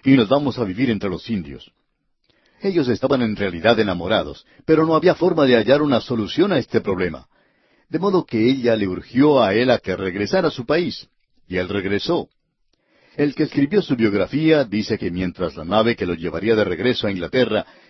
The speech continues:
esperaba que soplara el viento para poder salir, esta muchacha fue a despedirse de Juan Wesley, y en realidad esa fue la primera oportunidad en que él la tomó en sus brazos. Esa fue una tentación.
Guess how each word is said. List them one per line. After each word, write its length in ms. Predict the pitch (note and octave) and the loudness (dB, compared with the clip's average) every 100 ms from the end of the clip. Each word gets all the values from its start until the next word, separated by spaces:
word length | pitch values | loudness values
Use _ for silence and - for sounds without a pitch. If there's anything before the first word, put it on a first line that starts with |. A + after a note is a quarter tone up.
| _ | _
esperaba 520 | G2+ - C3 D3+ D3 | -4 0 2 4 2
que 120 | - | 0
soplara 540 | A#2+ G2+ - A2+ C#3 C3 | -4 -6 -2 2 4 4
el 120 | G2+ | 2
viento 480 | F#2+ D3 B2+ A#2+ A2 | 2 2 2 -2 -2
para 240 | - E2+ | -4 -6
poder 260 | - F2+ A2+ | -4 -2 -2
salir, 400 | G2 A2+ C3+ - _ _ _ _ - | -2 -2 -2 -4 _ _ _ _ -6
esta 180 | E3 | -4
muchacha 420 | E3+ C3+ D#3+ - C3 | -4 0 0 0 -2
fue 180 | C#3 C#3 | 0 2
a 20 | |
despedirse 580 | B2+ - F2+ E3+ - A#2+ | 0 -2 0 0 0 -2
de 120 | G2 | 0
Juan 220 | B2 G#2+ | -2 -2
Wesley, 420 | G#2+ C3 F#2 F2 - _ _ | -2 -2 -4 -8 -12 _ _
y 100 | A#2+ | 0
en 60 | C#3 | 2
realidad 420 | D#3+ C3 C#3 C#3+ - _ _ - | 2 2 2 2 -2 _ _ -2
esa 220 | C#3 C3 | 0 0
fue 180 | - C#3 | 0 2
la 120 | B2+ | 2
primera 340 | A#2+ C3+ F#3 | 0 2 2
oportunidad 580 | C#3+ B2 - G#2 A#2 C#3 | 2 0 -4 0 2 2
en 120 | G#2+ | 0
que 160 | F#2 F#2 | -2 -2
él 80 | A#2+ | 0
la 140 | A#2 | 0
tomó 340 | - F#2 G#2+ D#3+ | 0 -2 0 -2
en 80 | |
sus 180 | C#3 B2 | -2 -4
brazos. 520 | G#2+ G#2+ - D#2 - _ _ _ _ _ _ | 0 0 -2 -8 -20 _ _ _ _ _ _
Esa 300 | C3+ C3+ A#2+ | 0 2 0
fue 180 | - B2 | 0 0
una 200 | A#2+ A2 | 2 0
tentación. 760 | G#2+ F2+ - E2+ - G2+ C#2 | -2 -6 -6 -8 -4 -4 -4